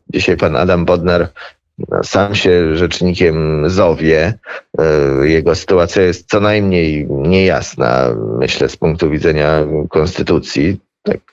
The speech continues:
jak czytam ją jako laik. Mm, no, ale mam nadzieję, że też, e, prędzej czy później przynajmniej część przedstawicieli opozycji w Senacie jednak otrzeźwieje, jednak pójdzie po rozum do głowy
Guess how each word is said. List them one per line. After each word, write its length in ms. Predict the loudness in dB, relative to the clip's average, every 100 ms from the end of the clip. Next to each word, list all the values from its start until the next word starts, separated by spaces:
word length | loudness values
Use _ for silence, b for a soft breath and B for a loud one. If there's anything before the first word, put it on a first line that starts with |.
| _ _ _ -8
jak 280 | -8 -6
czytam 380 | -4 -2 0 0
ją 100 | 0
jako 220 | -2 0
laik. 580 | 0 2 0 -2 -8 -8 -10 B B B -2
Mm, 880 | 2 2 2 2 2 2 2 2 2
no, 140 | 0
ale 300 | 2 2 4
mam 220 | 2 2
nadzieję, 480 | 2 2 4 4 4
że 360 | 4 4 2 2
też, 320 | 0 -2 0
e, 280 | 2 4 2 0
prędzej 300 | 0 0 -2
czy 120 | -2
później 400 | -2 -2 0 0
przynajmniej 640 | 0 -2 0 0 0 -2 -6 _ _ _ _ _ _ _ _ _ _ _ -2
część 260 | 2 2 2
przedstawicieli 680 | -2 0 0 2 2 4 2
opozycji 480 | 2 -2 0 -2
w 40 | -2
Senacie 600 | 0 0 0 0 0 0 B B B 0
jednak 720 | 4 4 2 0 0 0 0
otrzeźwieje, 720 | -2 0 0 0 0 2 2
jednak 360 | 2 2 0 0
pójdzie 320 | 0 0 0
po 160 | 0 0
rozum 320 | 0 0 0
do 80 | 0
głowy 600 | 0 0 0 0 0